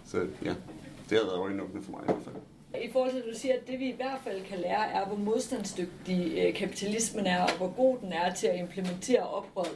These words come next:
Speaker 2: i sig. Nu, og så snakker du samtidig om, at vi har nogle af de samme diskussioner, som man havde dengang. Hvordan kan man, altså det er jo ikke en særlig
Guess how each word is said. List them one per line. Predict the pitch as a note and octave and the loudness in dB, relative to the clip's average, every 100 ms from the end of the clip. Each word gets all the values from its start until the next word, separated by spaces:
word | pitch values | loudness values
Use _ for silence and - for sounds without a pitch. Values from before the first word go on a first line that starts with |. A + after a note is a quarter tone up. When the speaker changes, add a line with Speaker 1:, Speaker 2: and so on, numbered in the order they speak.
| - | -6
Speaker 2:
i | |
sig. | A#3 B3 E3+ - - | -4 -2 -2 -4 0
Nu, | A3+ | 2
og | B3+ - G#3 | 4 6 6
så | - | 4
snakker | - A3 A3 | -4 -2 0
du | A3+ | -2
samtidig | G#3+ A3 A#3 A3+ F#3+ | -4 -6 -2 0 0
om, | F#3 | 0
at | F3+ | -2
vi | |
har | G3+ G3 | -2 -2
nogle | G3 | -2
af | F#3+ | -2
de | F#3+ | -2
samme | G3 | -4
diskussioner, | G3 - - E4 C4+ | -6 -6 0 2 2
som | F#3+ E3+ | 2 -2
man | E3 | 4
havde | F3 F3+ | 6 6
dengang. | F3 E3+ F3 - - - - | 2 -2 -2 -6 -12 -4 2
Hvordan | G3+ A#3+ C#4+ | 4 4 0
kan | C#4 A3+ | -2 -4
man, | F#3+ | -4
altså | - F#3 | -2 -2
det | F#3+ | 2
er | C4 | 4
jo | A#3+ | 4
ikke | B3+ C4+ | 4 2
en | |
særlig | B3+ F#3+ G3+ B3+ A#3+ | 2 2 4 4 2